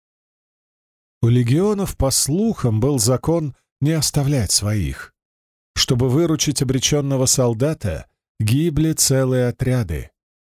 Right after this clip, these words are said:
Кетрал не были так мягкосердечны. "Спасти тех, кого можно спасти", писал Гендрон,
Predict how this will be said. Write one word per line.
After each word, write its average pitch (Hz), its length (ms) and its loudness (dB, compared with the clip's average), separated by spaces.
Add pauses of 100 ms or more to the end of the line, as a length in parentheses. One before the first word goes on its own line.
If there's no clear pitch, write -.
(480)
Кетрал 143 600 0
не 151 300 0
были 98 260 -4
так - 340 -4
мягкосердечны. 85 1200 -2 (1000)
"Спасти 135 840 0
тех, 143 560 -2 (260)
кого 139 380 2
можно 131 500 -2
спасти", - 720 -4 (440)
писал 123 480 2
Гендрон, 92 760 -4